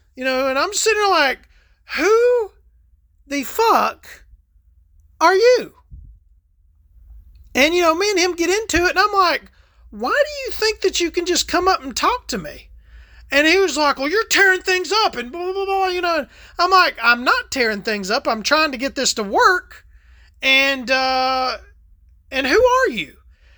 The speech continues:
And I, I told him, I was like, "Are you the manager?" And he's like, "I'm one of the managers." I'm like, "Bring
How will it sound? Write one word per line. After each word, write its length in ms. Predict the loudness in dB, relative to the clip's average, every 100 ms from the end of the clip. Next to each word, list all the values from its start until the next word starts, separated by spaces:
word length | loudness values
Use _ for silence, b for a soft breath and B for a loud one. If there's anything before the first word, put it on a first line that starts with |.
| -16
And 100 | -2
I, 360 | 0 0 2 0
I 20 |
told 240 | 0 -2 0
him, 60 |
I 60 | -2
was 120 | 0
like, 240 | 0 -2 -4
"Are 120 | -6
you 120 | -4 -4
the 100 | -2
manager?" 380 | 0 0 0 0 2
And 80 |
he's 140 | -2 -2
like, 300 | -2 -2 -6 B B
"I'm 180 | -4 -2
one 200 | 0 0
of 80 | 0
the 60 | 0
managers." 480 | -2 -2 -2 0
I'm 120 | 0 2
like, 200 | 0 -2 b b _ -20 -20 -20 -20 -20 -20 -20
"Bring 320 | -2 2 2